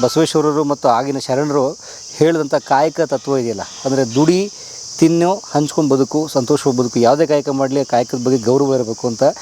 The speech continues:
ಏನ್ ನಮ್ಮ ಬ-, ಶರಣರು ಹೇಳಿದ್ರಲ್ಲ ಹನ್ನೆರಡನೇ ಶತಮಾನದಲ್ಲಿ, ಅದನ್ನ ಚಾಚು ತಪ್ಪದೆ ಯಥಾವತ್ ಮಾಡ್ತಿರೋರು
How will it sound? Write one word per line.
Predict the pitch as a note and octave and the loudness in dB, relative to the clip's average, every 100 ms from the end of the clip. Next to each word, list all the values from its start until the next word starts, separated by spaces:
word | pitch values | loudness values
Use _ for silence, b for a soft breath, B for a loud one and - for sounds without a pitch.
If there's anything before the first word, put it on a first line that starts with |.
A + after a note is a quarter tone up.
| B B B C#3+ | B B B 2
ಏನ್ | D3 | 2
ನಮ್ಮ | D3 C#3 | 2 -2
ಬ-, | A2 - | -4 -10
ಶರಣರು | - C#3 D#3+ D#3+ | -2 0 2 0
ಹೇಳಿದ್ರಲ್ಲ | C#3+ C#3 A#2+ A#2+ | 0 -2 -2 -2
ಹನ್ನೆರಡನೇ | B2 A#2 B2+ | -2 -4 -2
ಶತಮಾನದಲ್ಲಿ, | B2+ B2+ - A#2 G#2+ B2+ A#2 B B B | -2 -4 -2 -4 0 0 -2 B B B
ಅದನ್ನ | B2 C3+ C#3 C#3 D3+ - - | 0 2 0 0 -2 -8 -8
ಚಾಚು | - B2+ C#3 F3 | 0 2 4 0
ತಪ್ಪದೆ | - - - B2 E3+ D3 B2 | 0 -6 -2 0 2 2 2
ಯಥಾವತ್ | A#2 - E3 D#3+ E3+ - | -2 0 2 2 0 -2
ಮಾಡ್ತಿರೋರು | C3+ A#2+ A#2 B2+ A#2+ | -2 0 0 -2 0